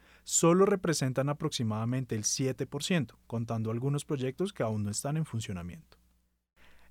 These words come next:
En este sentido, vale la pena destacar que aunque en teoría la matriz energética del país sí corresponde en su mayoría a energías limpias,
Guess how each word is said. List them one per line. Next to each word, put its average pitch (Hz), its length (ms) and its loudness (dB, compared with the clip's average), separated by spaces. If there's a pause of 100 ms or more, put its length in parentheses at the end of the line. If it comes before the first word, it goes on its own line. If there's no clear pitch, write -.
En 139 120 2
este 170 240 2
sentido, 160 500 2
vale 139 240 4
la 185 180 4
pena 131 240 2
destacar 127 520 -2
que - 140 -6
aunque 110 400 -2
en 107 160 -2
teoría 107 520 0
la 104 140 -4
matriz 110 320 -4
energética 135 540 -4
del 120 120 -2
país 107 360 -4
sí - 260 -6
corresponde 147 640 0
en 107 40 -4
su 107 140 -8
mayoría 101 460 -4
a - 20 -4
energías 110 400 -6
limpias, 143 460 -2